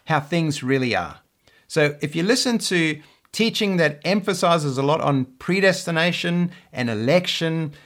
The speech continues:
and we don't have free will, and everyone's depraved, and no one can get saved unless God just puts the gift of faith in them, that'll just mess up your whole understanding of this, of the gospel, of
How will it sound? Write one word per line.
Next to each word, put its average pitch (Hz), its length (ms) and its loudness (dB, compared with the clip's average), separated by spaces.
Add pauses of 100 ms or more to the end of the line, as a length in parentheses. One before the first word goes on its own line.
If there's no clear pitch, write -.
(140)
and 113 260 -2
we 127 100 2
don't 160 180 4
have 156 140 0
free 165 260 -2
will, 160 520 4 (200)
and 110 80 -4
everyone's 165 320 2
depraved, 156 580 0
and 120 120 0
no 139 120 4
one 180 140 4
can 175 100 -10
get 151 180 -2
saved 147 460 2
unless 127 400 -2 (220)
God 143 260 4
just 147 280 -2 (500)
puts - 220 -4
the 147 100 -4
gift 156 240 -2
of 135 100 0
faith 143 340 2
in 151 220 -2
them, 147 380 0 (560)
that'll 226 300 2
just 208 220 -4
mess 170 580 2
up - 360 -4 (220)
your 135 140 0
whole 220 440 2
understanding 151 720 0
of 110 220 -8
this, 180 420 -2 (280)
of 110 140 -2
the 117 80 -4
gospel, 160 720 0
of 117 260 0